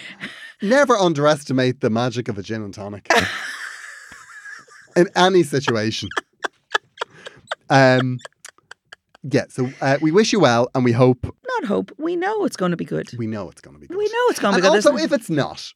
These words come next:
Speaker 1: right? If it's not, if you're like, "I'm not doing this five days a week," then just tell them.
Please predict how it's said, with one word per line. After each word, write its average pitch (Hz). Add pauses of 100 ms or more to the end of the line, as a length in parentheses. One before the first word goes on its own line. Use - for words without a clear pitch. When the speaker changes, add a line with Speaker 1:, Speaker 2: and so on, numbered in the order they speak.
Speaker 1:
right? 143 (100)
If 214
it's 214
not, 107
if 180
you're 196
like, 139
"I'm 135
not 131
doing 107
this 92
five 90
days 90
a 90
week," 90 (240)
then 247
just -
tell 208
them. -